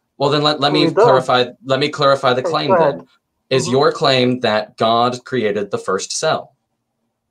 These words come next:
Speaker 2: But my claim is, I believe that the evidence points to, uh, uh, the fact that, uh,
Speaker 1: Sorry,
Speaker 2: intelligence
Speaker 1: not, not having an answer is not evidence. If we don't know where something came from, how is that evidence for a creator?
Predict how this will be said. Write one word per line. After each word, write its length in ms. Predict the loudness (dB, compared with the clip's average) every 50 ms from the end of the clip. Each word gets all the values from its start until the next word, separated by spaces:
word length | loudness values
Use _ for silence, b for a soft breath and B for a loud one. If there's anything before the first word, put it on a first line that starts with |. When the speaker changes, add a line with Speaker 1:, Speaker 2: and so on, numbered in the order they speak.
| _ _ _ _ _ _ _ _ _ _ _ _ _ _ _ _ _ _ _ _ _ _ _ _ _ _ -6
Speaker 2:
But 120 | -6 -4 0
my 120 | 0 -2
claim 420 | -2 0 0 2 2 2 0 -2 -4
is, 340 | -2 -2 -2 -2 -4 -8 -10 -2 0
I 160 | 0 2 0
believe 420 | -2 -4 -8 -8 -8 -10 -12 -6
that 300 | -4 -4 -4 -4 -6 -10 -8
the 100 | -8 -4 -2
evidence 480 | -2 -2 -2 -4 -6 -6 -8 -8 -12 -14
points 460 | -4 0 0 0 0 -2 -6 -12 _ _ -4
to, 320 | 0 0 0 0 0 b b b b b b b b b _ -6
uh, 40 | -2
uh, 460 | 0 2 2 0 0 -2 -2 -2 -2 -2
the 120 | -4 -10 -8 -2
fact 340 | 0 0 0 0 -4 -10 -20
that, 380 | -14 -4 0 0 0 0 -2 -6
uh, 160 | -8 -4 -2
Speaker 1:
Sorry, 320 | 0 2 2 2 2 0
Speaker 2:
intelligence 420 | 0 -4 -4 -4 -4 -6 -4 -2 0
Speaker 1:
not, 300 | 0 0 0 -2 -2 -4
not 140 | -4 -4 -4
having 320 | -2 -2 -2 -2 0 -2
an 60 | 0
answer 380 | 0 -2 -2 -4 -4 -4 -2 -2
is 100 | -2 -2
not 260 | -2 -2 -2 -2 -2
evidence. 680 | -4 -2 -2 -4 -6 -6 -14 -16 -20 -20 -20 -20 _ _ _ -6
If 100 | -4 -2
we 80 | 0 0
don't 240 | 2 2 0 0 0
know 240 | 0 0 2 2 2
where 160 | 2 0 -2
something 380 | -2 -6 -6 -6 -6 -8 -8
came 240 | -8 -8 -8 -8 -10
from, 320 | -10 -8 -8 -8 -8 -8 -8
how 260 | -4 -2 0 0 0
is 80 | 0
that 220 | 0 -2 -2 0 0
evidence 340 | 0 0 0 -2 -4 -6 -10
for 220 | -10 -6 -6 -6
a 60 | -6
creator? 540 | -6 -10 -10 -6 -6 -6 -6 -8 -14 -20